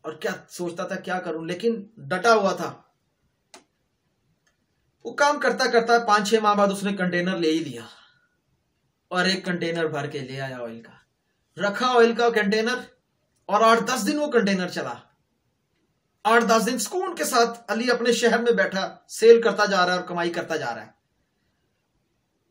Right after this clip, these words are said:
और मुदस्सर हर रोज जाता है, हर रोज लाता है, रोज थकता है, रोज परेशान होता है।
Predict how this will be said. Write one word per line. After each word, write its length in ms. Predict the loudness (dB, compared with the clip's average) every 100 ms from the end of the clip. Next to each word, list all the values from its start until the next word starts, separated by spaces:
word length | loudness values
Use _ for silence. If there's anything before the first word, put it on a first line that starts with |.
| _
और 140 | 2 2
मुदस्सर 400 | 2 2 2 2
हर 140 | 2
रोज 200 | 2 2
जाता 280 | 0 -2 -2
है, 100 | -2
हर 120 | -4
रोज 200 | -6 -6
लाता 280 | -6 -8 -12
है, 140 | -16 _
रोज 300 | -4 -2 -2 -4
थकता 260 | -4 0
है, 220 | -2 -2 -16 _ _ _ -8
रोज 240 | -6 -4
परेशान 400 | -2 -2 0 0
होता 220 | 0 -2 -10
है। 140 | -12